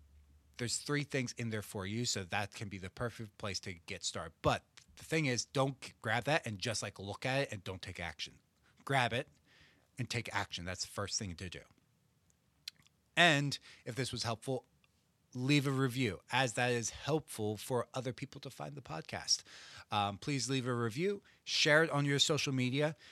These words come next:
so more people can see it. Tag me if you share it. That is always appreciated, at Chris underscore P W C.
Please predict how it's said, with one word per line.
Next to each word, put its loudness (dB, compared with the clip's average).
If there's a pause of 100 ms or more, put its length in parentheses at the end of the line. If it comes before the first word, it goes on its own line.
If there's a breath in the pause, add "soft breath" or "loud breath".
so 0
more 0
people -6
can -8
see 0
it. -2
Tag 6
me 0
if -6
you -2
share 0
it. -4 (100)
That 2
is -4 (100)
always -4
appreciated, -4
at -2
Chris -2
underscore -4
P -4
W -2
C. 0